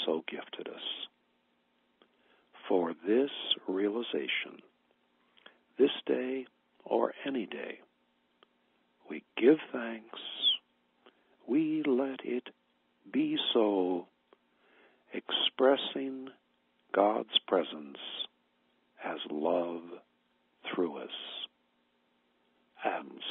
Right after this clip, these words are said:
so it is. May God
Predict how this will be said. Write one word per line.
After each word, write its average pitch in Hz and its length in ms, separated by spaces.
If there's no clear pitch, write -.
so 98 640
it 131 500
is. 135 420
May 143 380
God 107 300